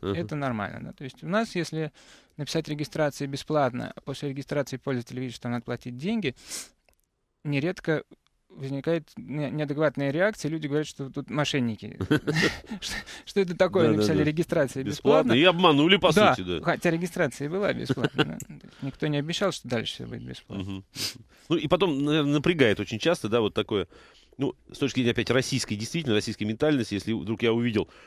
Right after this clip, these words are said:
Speaker 1: что где-то за что-то надо платить, у меня сразу пропадает желание, несмотря на то, что было желание до этого огромное познакомиться, я уже бросаю на это дело и,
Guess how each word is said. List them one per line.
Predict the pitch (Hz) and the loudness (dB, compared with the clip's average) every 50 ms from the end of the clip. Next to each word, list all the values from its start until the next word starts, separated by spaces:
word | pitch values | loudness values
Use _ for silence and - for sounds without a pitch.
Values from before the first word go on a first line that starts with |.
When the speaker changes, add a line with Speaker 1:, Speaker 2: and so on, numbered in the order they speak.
| - - _ - | -20 -20 _ -18
Speaker 1:
что | - - 113 | -10 -8 -6
где-то | 98 101 117 131 95 95 | -4 -2 -2 -4 0 2
за | 101 120 | 0 2
что-то | - 135 107 - | 2 0 0 0
надо | 117 110 107 95 | 2 2 2 2
платить, | - 123 123 - - 196 165 - | 2 2 2 0 -2 -6 -4 -2
у | 110 | -2
меня | 107 113 | -2 0
сразу | - 117 113 98 | 0 0 -2 -2
пропадает | - 117 107 - 131 123 113 110 104 92 | 0 -2 0 4 4 6 6 6 4 4
желание, | 92 98 117 127 147 156 156 143 123 110 107 | 2 2 4 6 6 6 6 4 2 2 2
несмотря | 101 98 92 - 104 104 104 104 | 0 -2 -2 -2 0 0 2 0
на | 104 | 0
то, | 107 104 | -2 -4
что | - - 98 - - - - - - - - _ _ _ - | -4 -6 -8 -8 -10 -18 -20 -20 -20 -20 -20 _ _ _ -4
было | 87 120 117 110 104 | 0 2 2 4 4
желание | 101 120 120 117 107 98 95 | 4 6 6 6 6 6 4
до | 107 | 4
этого | 98 - 95 92 87 82 | 4 2 2 0 0 0
огромное | 98 95 98 98 87 87 87 | 0 0 0 0 0 0 -2
познакомиться, | 76 - - 110 95 110 127 120 - 175 185 170 151 120 - 92 | -2 -2 -2 0 2 2 2 2 2 2 2 2 2 0 -2 -2
я | 95 98 107 104 | 0 0 0 0
уже | 90 85 | -2 -2
бросаю | 87 90 104 107 - - 135 131 120 98 | -2 -2 -2 -2 0 0 0 0 0 0
на | 95 | -2
это | 90 - - | -4 -4 -6
дело | 85 71 65 65 - - | -10 -12 -12 -12 -12 -14
и, | - - | -16 -18